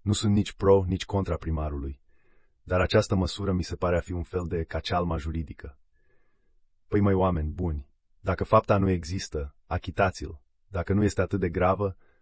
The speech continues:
dați o amendă penală, ceva luni de muncă în folosul comunității,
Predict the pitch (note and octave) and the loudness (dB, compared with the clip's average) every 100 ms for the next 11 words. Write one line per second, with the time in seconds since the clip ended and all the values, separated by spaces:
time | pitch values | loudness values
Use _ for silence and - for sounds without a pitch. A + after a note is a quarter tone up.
0 | _ - G2 G#2 F#2 F#2+ F#2+ F#2+ E2+ E2 | _ -2 0 2 2 4 2 0 -2 -2
1 | F2 G2+ G2 - - G2 G#2+ A2 A#2 G2+ | -2 -2 -6 -12 -4 4 6 8 6 6
2 | A2 A2 F#2 F2 F2 F#2+ - E2+ F2 D#2+ | 4 2 0 -2 -2 -2 -2 -4 -4 -4
3 | D2 G2 - - | -2 -2 -2 -10